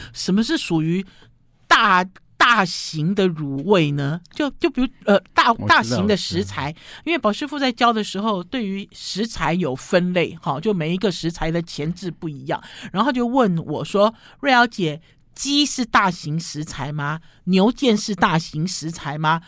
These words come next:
Speaker 1: 牛肚，好大一片的牛肚是大型食材吗？”宝师傅，如果面对这种全鸡、大牛腱、大块牛肉，你知道，像之类的这些，到底我要怎么做这个前置，还有哪一些怎么区分？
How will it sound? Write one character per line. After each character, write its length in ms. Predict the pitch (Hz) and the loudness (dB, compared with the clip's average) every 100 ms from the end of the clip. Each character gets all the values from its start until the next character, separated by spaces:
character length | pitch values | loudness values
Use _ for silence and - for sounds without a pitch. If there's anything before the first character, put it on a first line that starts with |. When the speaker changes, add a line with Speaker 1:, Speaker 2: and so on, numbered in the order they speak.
| - - | -8 2
Speaker 1:
牛 300 | 202 226 320 480 | 6 10 8 8
肚， 260 | - 226 156 - | 6 6 4 -4
好 320 | - - 254 294 | -6 4 4 4
大 260 | - 320 | 0 0
一 120 | 311 | 0
片 260 | 302 - 359 | 0 0 2
的 80 | 285 | 2
牛 340 | 254 233 269 | 2 4 4
肚 240 | 359 254 196 | 2 -2 -2
是 200 | - 269 | -4 0
大 240 | 277 214 | 2 2
型 240 | - 175 | 0 -4
食 240 | 208 - 180 | -4 -4 -6
材 200 | 165 156 | -2 -2
吗？” 280 | 165 160 160 - - | 0 -2 -4 -12 -4
宝 140 | - 247 | 2 4
师 100 | 392 | 4
傅， 320 | 440 415 240 - | 4 4 4 0
如 120 | 311 | 0
果 120 | 349 | 2
面 280 | 302 359 320 | 2 0 -2
对 240 | 294 320 | 0 0
这 100 | 254 | 0
种 240 | 339 208 180 | 0 0 0
全 340 | - 214 254 | 0 2 2
鸡、 320 | - 277 285 269 - - | 0 -4 -4 -6 -18 0
大 200 | - 277 | 2 4
牛 240 | 220 214 | 4 0
腱、 280 | 247 302 233 | 0 0 2
大 220 | 226 269 | 2 2
块 240 | 262 277 214 | 4 2 2
牛 240 | 202 208 | 2 2
肉， 300 | 254 220 - _ - _ - | 4 4 2 _ -20 _ -8
你 80 | 208 | 2
知 40 | |
道， 140 | 240 220 | 4 4
像 240 | 330 294 - | 4 2 0
之 140 | - | 0
类 140 | 302 294 | 4 6
的 100 | 226 | 4
这 140 | 269 | 2
些， 180 | 254 262 | 2 2
到 220 | - 359 | 2 0
底 200 | 262 185 | 0 -2
我 140 | 170 165 | 0 2
要 140 | 220 | 0
怎 160 | 220 147 | 0 -6
么 160 | 156 | -6
做 320 | 160 202 160 160 _ _ _ | -2 0 0 -2 _ _ _
这 120 | - | -8
个 340 | 208 165 151 131 | -2 0 0 -2
前 300 | - 156 151 | -4 -2 -2
置， 280 | 170 208 147 | -4 -4 -2
还 100 | 180 | -2
有 140 | 196 | -2
哪 160 | 160 147 | -2 -2
一 40 | |
些 160 | 170 175 | -2 -2
怎 100 | 156 | -4
么 100 | 135 | -6
区 160 | - | -6
分？ 200 | 139 139 | -4 -4